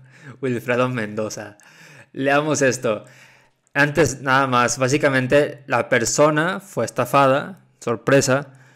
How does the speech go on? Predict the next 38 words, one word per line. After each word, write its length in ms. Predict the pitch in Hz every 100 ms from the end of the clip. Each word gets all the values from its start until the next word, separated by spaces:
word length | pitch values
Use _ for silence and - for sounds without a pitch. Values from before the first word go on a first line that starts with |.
| _ _
entonces 1000 | - 127 113 123 117 110 131 127 120 -
lo 80 | 135
denunció 760 | 117 113 107 - 120 143 - _
por 200 | - 110
las 140 | 107 110
redes 200 | 110 107
sociales, 520 | 113 151 151 156 147
por 220 | - 107
Facebook, 500 | - 127 127 123 127
por 160 | 120 113
toda 220 | 113 113
la 120 | 117
cosa. 380 | 156 156 175 180 _ _ _ _ _
Ahorita 260 | - 131 160
vamos 240 | 156 151
a 100 | 147
ver 280 | 127 127 135
su 100 | 123
respuesta 800 | 117 113 - 131 131 131 175 180
a 100 | 135
la 100 | 120
denuncia, 520 | 117 113 127 131 170 160 _ _ _
pero 140 | - 113
primero 220 | 117 117
hay 40 |
que 100 | 120
leer 220 | 120 113 131
esto. 260 | - - _ _ _ _ -
Empieza 500 | 127 131 160 160 190
diciendo: 720 | 151 139 131 127 131 127 -
"Hola 200 | 135 131
Wilfredo, 840 | 123 113 - 123 131 139 139 139
¿piensas 300 | 131 123 143
devolverme 340 | 135 117 117 127
mi 160 | 123
dinero 540 | 110 107 110 120 127 127
o 140 | 117
no?". 340 | 110 135 165